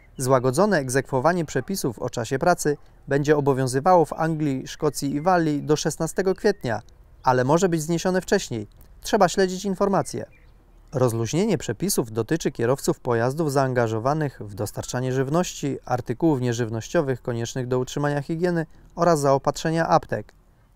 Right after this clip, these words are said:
Trzeba podkreślić jednak, że nie dotyczy kierowców podejmujących dostawy bezpośrednio do konsumentów.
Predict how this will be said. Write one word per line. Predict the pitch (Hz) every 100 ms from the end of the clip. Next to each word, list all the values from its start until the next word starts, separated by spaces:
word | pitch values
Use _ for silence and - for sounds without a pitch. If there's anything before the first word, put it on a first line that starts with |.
| _
Trzeba | - 170 -
podkreślić | 151 - 131 - 185 120
jednak, | 123 151 165 -
że | 117 123
nie | 120
dotyczy | 113 110 156 208 165
kierowców | 120 123 - 170 -
podejmujących | 127 120 117 117 135 - 151
dostawy | 123 113 123 120
bezpośrednio | 147 123 - 131 120 107 120
do | 131
konsumentów. | 160 156 190 143 123 107